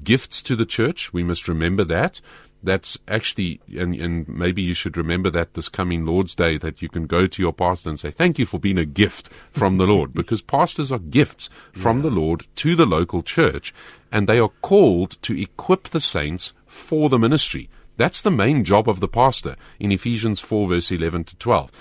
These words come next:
Speaker 1: Now, why I'm mentioning this and why this is important is that we sometimes also think that the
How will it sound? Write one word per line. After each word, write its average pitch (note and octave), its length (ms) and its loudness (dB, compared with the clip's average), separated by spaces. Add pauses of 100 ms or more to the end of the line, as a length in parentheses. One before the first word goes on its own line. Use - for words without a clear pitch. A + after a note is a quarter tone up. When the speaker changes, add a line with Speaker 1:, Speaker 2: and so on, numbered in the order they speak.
(240)
Speaker 1:
Now, F#2+ 140 2
why C3 220 6
I'm A2+ 120 2
mentioning F2+ 540 2
this F#2+ 280 2
and E2+ 220 -4
why F#2 160 2
this C3 240 -2
is F2 120 -4
important E2+ 540 -2 (460)
is G#2 140 0
that G#2 140 2
we G#2+ 100 0
sometimes G2 680 0
also A#2 340 -2
think F2+ 400 -2
that F2 160 -2
the - 100 -2